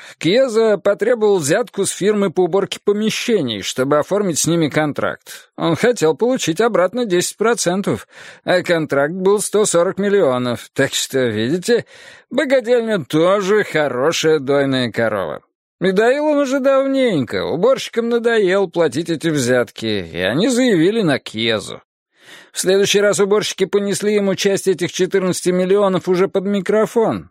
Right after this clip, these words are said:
и под скрытую камеру. За ними вошли карабинеры. Кьеза в диком испуге выхватил из ящика ещё одну, более серьёзную пачку денег, которые получил с кого-то ещё до уборщиков, и помчался в туалет, чтобы топить банкноты в унитазе.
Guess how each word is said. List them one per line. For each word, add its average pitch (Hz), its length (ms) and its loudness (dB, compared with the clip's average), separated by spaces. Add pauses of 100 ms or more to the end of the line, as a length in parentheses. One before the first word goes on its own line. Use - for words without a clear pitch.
и 131 100 -2
под 143 220 0
скрытую 170 500 0
камеру. 123 480 -2 (460)
За 127 200 2
ними 226 220 -2
вошли 156 380 0
карабинеры. 127 720 -2 (420)
Кьеза 170 480 2
в 151 80 -6
диком 170 400 0
испуге 165 420 0
выхватил 160 500 0
из 156 100 -2
ящика 180 440 0
ещё 190 420 0
одну, 127 220 -2
более 139 400 2
серьёзную 123 560 -2
пачку 135 380 -2
денег, 170 400 -4 (360)
которые 196 460 2
получил 175 520 0
с - 60 -4
кого-то 170 400 0
ещё 170 440 0
до 123 120 0
уборщиков, 135 840 -4
и 175 300 -2
помчался 139 760 0
в - 100 -8
туалет, 101 500 -2
чтобы 139 360 0
топить 139 440 -2
банкноты 123 600 -2
в 110 100 -4
унитазе. 107 640 -4